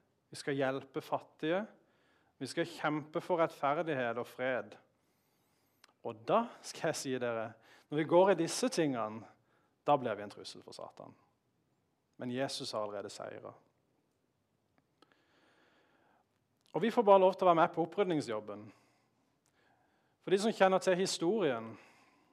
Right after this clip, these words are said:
så var det sånn at når, eh, de allierte gikk inn i Normandie på D-dagen, så var krigen egentlig ferdig, selv om han egentlig ikke var det.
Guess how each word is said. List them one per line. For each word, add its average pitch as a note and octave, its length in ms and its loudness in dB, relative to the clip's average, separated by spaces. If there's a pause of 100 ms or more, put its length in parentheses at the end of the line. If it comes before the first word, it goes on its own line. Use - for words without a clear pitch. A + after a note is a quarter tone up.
(220)
så D#3+ 160 -2
var F#3 80 6
det F#3 80 0
sånn F#3 320 0
at E3 160 0
når, D#3 400 0
eh, C#3+ 320 2
de D3+ 80 0
allierte D#3 720 0
gikk D3 220 -4 (100)
inn D#3+ 240 0 (240)
i C#3 80 -4
Normandie D3 560 0
på C#3+ 160 -6
D-dagen, A#2 600 0 (1040)
så D#3 80 -6
var F3+ 160 4
krigen C#3+ 340 -4
egentlig A#2+ 420 -6 (120)
ferdig, A2+ 500 -6 (680)
selv D#3+ 200 2
om E3 100 2
han C3 80 0
egentlig C#3 420 -4
ikke B2 160 -10
var A2+ 160 -2
det. A#2 140 -6